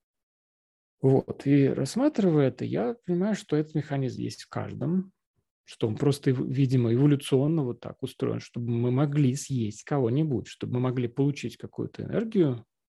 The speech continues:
для себя, сохранить себя, вот этот организм, нужно кого-то убить. Разные там живые существа по-разному это решают, но вот, а в-, а в-, а в нас как-то вот, в людях,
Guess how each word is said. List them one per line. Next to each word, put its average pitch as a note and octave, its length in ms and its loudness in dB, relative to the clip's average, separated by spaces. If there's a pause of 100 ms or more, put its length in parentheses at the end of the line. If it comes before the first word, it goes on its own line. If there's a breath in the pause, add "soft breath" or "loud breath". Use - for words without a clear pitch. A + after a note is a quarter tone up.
(400)
для A2+ 120 -8
себя, G#2+ 360 -8
сохранить C3 580 -4
себя, - 320 -2
вот G#3+ 140 -2
этот - 200 0
организм, A#2+ 460 -8
нужно C#3+ 220 -4
кого-то A2+ 340 -4
убить. - 460 -14 (640)
Разные C3+ 380 2
там A2 160 -4
живые A#2+ 260 -2
существа - 360 -6
по-разному D3+ 480 4
это A#2 120 -6
решают, A3+ 420 0
но C#3 80 4
вот, C3 220 -4
а C3 80 -2
в-, B2+ 140 -8
а C3+ 80 0
в-, B2+ 140 -4
а B2+ 120 0
в A#2+ 200 -6
нас B3+ 300 0
как-то - 420 -2
вот, G#2+ 280 -6
в C3+ 60 2
людях, D3+ 500 0